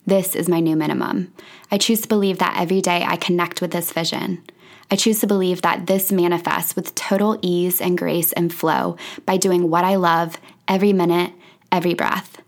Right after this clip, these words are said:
I choose to believe that God, source, the universe, and a legion of angels and spirit guides are thrilled to co-create this with me.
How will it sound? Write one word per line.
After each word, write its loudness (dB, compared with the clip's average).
I 2
choose 2
to -2
believe 2
that -2
God, 2
source, -2
the -6
universe, 0
and -2
a 2
legion 0
of 0
angels 0
and -2
spirit 0
guides 0
are 0
thrilled 0
to 0
co-create -2
this -4
with -4
me. -6